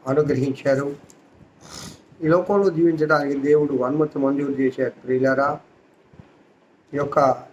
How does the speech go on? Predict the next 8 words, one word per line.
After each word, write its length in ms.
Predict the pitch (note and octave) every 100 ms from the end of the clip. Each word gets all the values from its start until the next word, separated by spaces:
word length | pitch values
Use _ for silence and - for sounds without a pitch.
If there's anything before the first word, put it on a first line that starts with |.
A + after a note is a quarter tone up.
| -
జీవితము 640 | C3 E3 E3 E3 D#3 C3+ A2+ - - _ _ _ C3+
మనకు 280 | C#3 C#3+ C#3
అనుగ్రహించిన 680 | D3 D3 B2+ D3 - C#3+ D3 E3+ G3 - _ _ _ _ _ _ _ _ _ _ _ _ _ _ - - B2+
ఆ 40 |
దేవదేవునికి 920 | C#3+ D#3+ E3 D#3+ D#3 D3+ D3 C3+ A2 - _ -
స్తుతి 500 | - - D#3 F#3+ F#3+
స్తోత్రములు 600 | - D#3 D3+ D3+ C#3+ C#3 C#3
చెల్లిస్తున్నాను. 680 | C#3 C3+ B2+ - B2 A#2 G2+